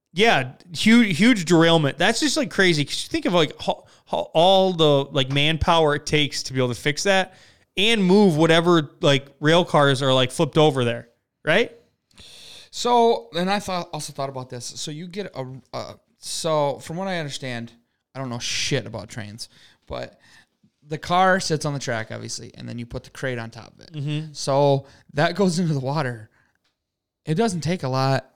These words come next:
Speaker 2: We watched that one year. Do you remember that year that the, the barge went sunk, broke loose, sunk, and was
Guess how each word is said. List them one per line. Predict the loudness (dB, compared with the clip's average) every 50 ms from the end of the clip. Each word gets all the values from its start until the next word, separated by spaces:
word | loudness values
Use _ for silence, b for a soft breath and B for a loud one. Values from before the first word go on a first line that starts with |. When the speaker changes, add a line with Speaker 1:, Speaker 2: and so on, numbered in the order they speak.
| _ -8
Speaker 2:
We | -6 -4
watched | -2 -2 -2 -2 -2 -4 -4
that | -4 -4 -2
one | -2 -2 -2
year. | -2 -2 -2
Do | -4 -4
you | -4
remember | -4 -4 -6 -8
that | -8
year | -8 -8 -8 -6
that | -6 -8 -10 -10
the, | -12 -12 -12 -12 -16 _ _ _ -20
the | -20
barge | -18 -16 -16 -14 -12 -12 -12 -12 -12 -12
went | -12 -12 -12 -12 -16 _ _ _
sunk, | -14 -10 -10 -8 -8 -8 -10 -10 -14 -20 _ _ _ _ _ _ _ _ _ -10
broke | -6 -6 -6 -6 -6
loose, | -6 -6 -6
sunk, | -6 -8 -8 -8 -8 -10 -12
and | -12 -12 -10
was | -10 -10 -12